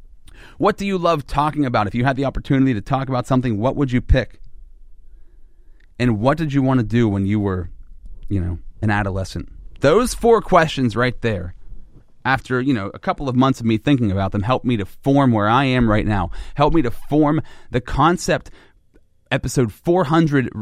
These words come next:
the rebirth of this podcast, because it's a mission and I believe in it. And you can hear my voice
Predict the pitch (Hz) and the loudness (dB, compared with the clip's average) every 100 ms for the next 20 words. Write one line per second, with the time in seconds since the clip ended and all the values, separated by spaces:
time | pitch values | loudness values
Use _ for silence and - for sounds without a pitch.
0 | - 120 113 147 110 135 147 165 143 135 | -6 -2 0 0 0 0 0 -2 -6 -6
1 | - 135 139 127 117 107 - 107 110 107 | -2 -2 -4 -4 -2 -2 -4 -4 -4 -2
2 | 110 107 156 - 123 107 110 107 113 156 | 2 4 4 2 0 2 0 -2 -2 -2
3 | 175 120 98 143 165 143 277 269 185 135 | -2 -2 0 0 0 2 2 2 0 2
4 | 214 156 - - | 4 2 0 -12